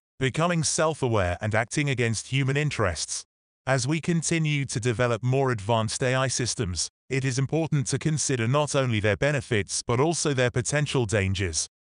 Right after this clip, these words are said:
It's crucial that we establish ethical guidelines for A I development and use in order to prevent any negative consequences from arising.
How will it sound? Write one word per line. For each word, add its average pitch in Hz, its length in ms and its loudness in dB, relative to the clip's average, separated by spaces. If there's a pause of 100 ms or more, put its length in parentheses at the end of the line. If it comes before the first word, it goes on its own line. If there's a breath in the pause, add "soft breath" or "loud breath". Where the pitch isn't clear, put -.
(160)
It's 147 220 -2
crucial 156 480 0
that 104 160 0
we 139 140 0
establish 135 540 0
ethical 156 420 0
guidelines 117 720 2
for 123 140 0
A 151 100 0
I 160 160 2
development 143 680 0
and 117 160 -2
use 123 300 0
in 120 120 2
order 160 240 0
to 143 160 -2
prevent 131 400 0
any 135 160 0
negative 147 460 0
consequences 131 920 0
from 143 200 0
arising. 104 540 0